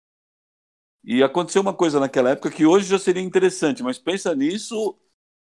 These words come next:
em mil novecentos e oitenta e quatro, tá? Há trinta e seis anos atrás. A gente começou o show, e eu lá assistindo com os calouros e tal, e aí de repente sobem duas moças no palco, e elas começam a tirar a roupa, e elas fazem um striptease assim completo, né?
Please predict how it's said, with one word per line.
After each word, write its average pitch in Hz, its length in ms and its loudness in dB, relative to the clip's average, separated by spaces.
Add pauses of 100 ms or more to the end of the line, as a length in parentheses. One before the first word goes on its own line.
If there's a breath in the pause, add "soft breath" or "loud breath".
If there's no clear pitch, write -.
(120)
em 120 80 -4
mil 151 200 0
novecentos 196 360 0
e 196 40 4
oitenta 180 280 2
e 196 80 2
quatro, 117 520 0
tá? 127 280 -2 (600)
Há 98 360 -8
trinta 139 340 -2
e 147 40 -2
seis 143 280 -2
anos 135 240 2
atrás. 101 440 0
A 107 60 -4
gente 123 160 -6
começou 147 460 2
o 165 40 4
show, 170 640 2 (480)
e 107 80 0
eu 123 100 6
lá 123 120 6
assistindo 147 640 -4
com 127 140 -8
os 123 140 -8
calouros 117 580 -2
e - 60 -20
tal, 127 380 -4 (440)
e 113 60 -4
aí 127 80 2
de 139 80 0
repente 151 340 -2
sobem 147 260 2
duas 147 260 4
moças 127 420 2
no 123 120 -2
palco, 139 520 4
e - 20 4
elas 127 180 2
começam 135 400 -4
a 135 40 -4
tirar 135 240 -2
a 131 40 2
roupa, 127 360 -2
e - 20 0
elas 139 180 -4
fazem 143 280 -4
um 147 40 -6
striptease 139 540 -8
assim 143 200 -8
completo, 127 640 0
né? 107 200 -16